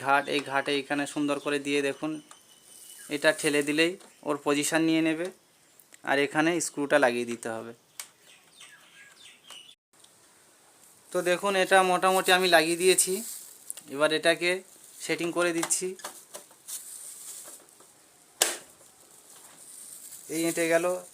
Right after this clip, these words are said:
Actually এইটা নিয়ে আপনারা অনেকেই হয়তো অনেক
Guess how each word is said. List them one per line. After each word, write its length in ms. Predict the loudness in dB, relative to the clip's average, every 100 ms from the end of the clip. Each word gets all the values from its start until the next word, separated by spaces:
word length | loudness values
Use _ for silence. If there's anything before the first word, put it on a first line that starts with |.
| -8
Actually 460 | -2 0 2 2 0 -4 -20 -20 -20 -20 -20 -20 -20 -20 -10 -4
এইটা 200 | 2 2 2
নিয়ে 220 | 0 2 2 0 0 2
আপনারা 340 | 2 4 8 10 8
অনেকেই 320 | 2 2 2 4
হয়তো 280 | 2 4 4 4 -4 -20 -20 -20 -20 -20 -20 -20 -14 0
অনেক 160 | 2 2